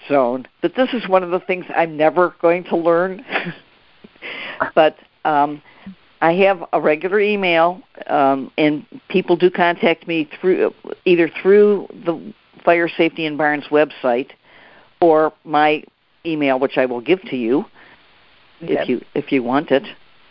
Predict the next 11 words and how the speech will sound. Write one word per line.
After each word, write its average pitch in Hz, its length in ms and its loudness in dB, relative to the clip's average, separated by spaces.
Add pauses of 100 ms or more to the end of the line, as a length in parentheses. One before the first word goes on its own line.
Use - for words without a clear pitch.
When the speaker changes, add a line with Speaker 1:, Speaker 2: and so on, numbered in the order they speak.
(180)
Speaker 2:
Sure. 349 180 4 (520)
Speaker 1:
Okay, 180 300 -2
it's, 165 220 2 (160)
it's 190 180 2 (180)
L 175 440 2
Loveman, 175 600 -2 (140)
so 160 80 2
it's 147 220 -2
L 160 280 2
L 160 380 2
O 135 400 0